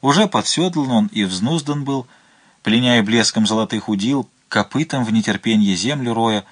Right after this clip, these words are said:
как лучший конь фракийского героя, сверкали крылья на его спине. На них летал он часто в вышине. Так некогда Пегас в полях небесных носил на крупе девять дев чудесных — и Гиппогриф,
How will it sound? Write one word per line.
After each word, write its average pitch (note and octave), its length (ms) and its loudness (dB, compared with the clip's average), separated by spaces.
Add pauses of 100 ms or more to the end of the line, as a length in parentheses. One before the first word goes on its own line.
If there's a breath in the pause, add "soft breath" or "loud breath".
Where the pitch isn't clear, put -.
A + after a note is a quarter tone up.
(180 soft breath)
как G2+ 220 -8
лучший G2 280 -4
конь F2+ 220 -2
фракийского F#2 600 -4
героя, F2+ 400 -4 (320 loud breath)
сверкали D3+ 480 0
крылья C#3 400 -2
на E2+ 100 0
его E2 180 -2
спине. F2 460 -4 (640)
На A2 180 4
них B2+ 240 -4
летал B2+ 380 0
он A2+ 140 0
часто A2+ 400 -4
в G2+ 80 -6
вышине. A2+ 520 -4 (540 soft breath)
Так E3+ 240 2
некогда D3 480 2
Пегас D#3+ 420 2
в - 140 -6
полях G#2+ 360 2
небесных G2+ 680 0
носил C3+ 480 2
на B2 140 2
крупе C3 320 0
девять B2+ 320 0
дев G2+ 200 0
чудесных — F2+ 600 -4 (400 loud breath)
и C3 240 4
Гиппогриф, B2 960 -2